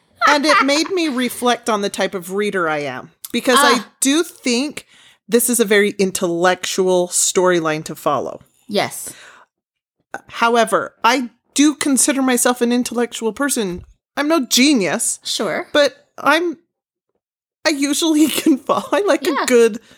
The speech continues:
Speaker 1: anyway.
Speaker 2: Well, when you read a lot, you know, you read a lot of books. I feel like
Speaker 1: Yeah.
Speaker 2: that's helpful
Speaker 1: Uh, yeah.
Speaker 2: in deciphering tougher books.
Speaker 1: And being able to figure out the flow of a book and the you know, I,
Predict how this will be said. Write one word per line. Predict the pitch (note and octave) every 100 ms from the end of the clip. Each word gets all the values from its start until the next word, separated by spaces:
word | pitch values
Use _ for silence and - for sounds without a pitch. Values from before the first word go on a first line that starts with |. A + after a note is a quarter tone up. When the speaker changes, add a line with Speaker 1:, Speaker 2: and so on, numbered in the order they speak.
| _ _ _ -
Speaker 1:
anyway. | A#3+ A3+ F3+
Speaker 2:
Well, | E4
when | C#4+ C#4+
you | E4+
read | D#4+
a | D#4+
lot, | D4 C4+ -
you | D#4
know, | A3+
you | B3 A3+
read | A3+
a | A#3+
lot | A#3 D4+
of |
books. | A3+ G#3 A#4+ - - -
I | -
feel | C4
like | B3+
Speaker 1:
Yeah. | A3+
Speaker 2:
that's | C#4 -
helpful | A#3 G#3+ - A3+ B4 - _ -
Speaker 1:
Uh, | C4 _
yeah. | D#4+ A4 F#3+ E3+
Speaker 2:
in | A#3
deciphering | G#3+ A3 A3 G#3 - A3 G#3 G#3 G#3+ - -
tougher | - G3 F3
books. | E3+ E3 - -
Speaker 1:
And | C4 C4+
being | C#4 C#4
able | C4+ B3+ A#3+
to | A3+
figure | - A#3+ A#3+ A#3
out | G#3+ G#3+
the | G#3
flow | G3+ G3+ G3
of | G3+
a | G3+
book | F#3 G3 G#3 G#3 -
and | F3+ F3
the | F3 E3 E3 D3+ - _ _ _ _ _
you | - A3
know, | G#3 A3
I, | - A3